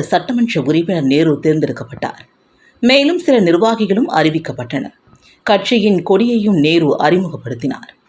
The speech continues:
அவருக்கு முன்னாள் எம் பி ராமதாஸ், முன்னாள் சட்டமன்ற உறுப்பினர்கள் சுவாமிநாதன், ஹசானா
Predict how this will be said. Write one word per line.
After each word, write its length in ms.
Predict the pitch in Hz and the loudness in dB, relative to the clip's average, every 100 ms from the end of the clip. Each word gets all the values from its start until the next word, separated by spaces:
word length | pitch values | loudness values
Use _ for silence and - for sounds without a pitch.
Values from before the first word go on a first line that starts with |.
| _ _ _ - | _ _ _ -2
அவருக்கு 380 | 208 220 220 262 | 4 4 4 2
முன்னாள் 440 | 180 170 202 202 170 | 2 2 2 0 0
எம் 180 | 175 165 | -2 0
பி 120 | 170 | 0
ராமதாஸ், 600 | 151 151 156 151 175 196 | 2 2 2 2 0 -2
முன்னாள் 440 | - 151 190 202 190 | -4 -2 0 0 0
சட்டமன்ற 520 | 156 - 190 180 160 | -2 -2 -4 -2 -2
உறுப்பினர்கள் 640 | 127 151 156 165 156 160 | -2 -2 -2 -4 0 -2
சுவாமிநாதன், 760 | 156 165 160 190 175 156 147 143 - - _ _ - | -2 -2 -2 -2 -4 -4 -2 -4 -6 -14 _ _ 0
ஹசானா 380 | 190 190 240 | 2 2 2